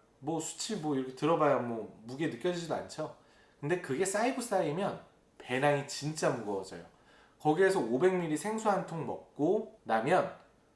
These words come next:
배낭이 그렇게 또 가벼워집니다. 이게 사람 느낌이라는 게 신기해요. <laughs> 자, 어떻게 풋프린트를 구매할까, 구매하지 말까 걱정하시던 분들, 고민하시던 분들,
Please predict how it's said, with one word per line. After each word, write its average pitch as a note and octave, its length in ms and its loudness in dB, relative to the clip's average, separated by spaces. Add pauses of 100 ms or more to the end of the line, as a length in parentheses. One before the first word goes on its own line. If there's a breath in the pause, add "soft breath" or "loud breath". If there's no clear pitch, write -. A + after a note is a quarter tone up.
(120)
배낭이 C#3+ 440 0
그렇게 G#3 340 -4
또 - 100 -4
가벼워집니다. G2+ 840 -6 (260)
이게 A2+ 140 -6
사람 F#3 340 2
느낌이라는 A2+ 600 -4
게 F2+ 100 -14
신기해요. A2 580 -12 (220)
<laughs> - 600 -10 (1600 loud breath)
자, D#3+ 380 8
어떻게 - 340 0
풋프린트를 A3 600 0
구매할까, E3 800 4
구매하지 D#3 460 2
말까 A2+ 520 4
걱정하시던 D3 680 2
분들, A#2+ 520 -2
고민하시던 C#3 640 2
분들, A#2+ 460 -2